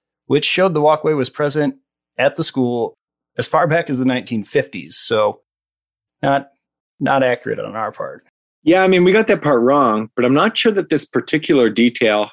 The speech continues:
Speaker 2: has much impact on the account of the events that night. The walkway connects the building in front of the school that's closer to the road to the main building behind it.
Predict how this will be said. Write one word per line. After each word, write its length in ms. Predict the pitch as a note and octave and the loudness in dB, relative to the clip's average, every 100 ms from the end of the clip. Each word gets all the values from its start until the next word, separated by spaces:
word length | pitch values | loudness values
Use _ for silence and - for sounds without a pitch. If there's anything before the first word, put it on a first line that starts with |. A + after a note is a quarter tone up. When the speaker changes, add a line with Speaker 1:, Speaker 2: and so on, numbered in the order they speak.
| - | -2
Speaker 2:
has 220 | B2+ B2 | -2 0
much 260 | A#2+ - - | -2 -2 -2
impact 640 | F3 F3+ - A#2 A#2+ - - | -2 0 0 -2 -2 -6 -4
on 140 | B2+ B2 | 0 2
the 100 | A2+ | 2
account 380 | - A#2 A#2+ - | 0 -2 -2 -4
of 120 | G#2+ | -2
the 80 | G#2+ | 0
events 360 | G2 G2+ G2 - | 0 0 -2 -2
that 200 | F#2 E2+ | -2 -2
night. 300 | E2+ D2 D2+ _ _ _ _ _ _ _ - | -2 -4 -6 _ _ _ _ _ _ _ 0
The 60 | |
walkway 440 | A#2 E3 F#3+ A3+ G#3 | 2 2 2 2 2
connects 420 | - C3+ B2+ - | 0 0 -2 -4
the 60 | |
building 680 | G#2 A#2 A#2+ A2+ G#2+ A2 B2+ _ | -2 2 4 2 0 -2 -10 _
in 100 | A#2 | -8
front 240 | F#2 A2+ B2+ | -4 0 2
of 60 | |
the 60 | B2+ | 2
school 560 | - - F#2+ E2+ E2+ _ _ _ _ | 0 0 2 2 -2 _ _ _ _
that's 140 | - - | -10 -2
closer 320 | C3 A#2+ C3+ | 2 2 2
to 80 | A2+ | 2
the 140 | G#2 | 4
road 400 | G#2 G#2 E2 D#2 - _ _ _ - | 4 4 2 -2 -8 _ _ _ -4
to 60 | |
the 120 | A2 | 0
main 360 | A2+ B2 D#3+ E3 | 2 4 2 2
building 440 | A2+ G#2 G#2 G2+ | 2 2 2 -2
behind 420 | F2 F2 F#2 E2+ D#2+ | -4 -6 -4 -2 -2
it. 140 | D2+ | -4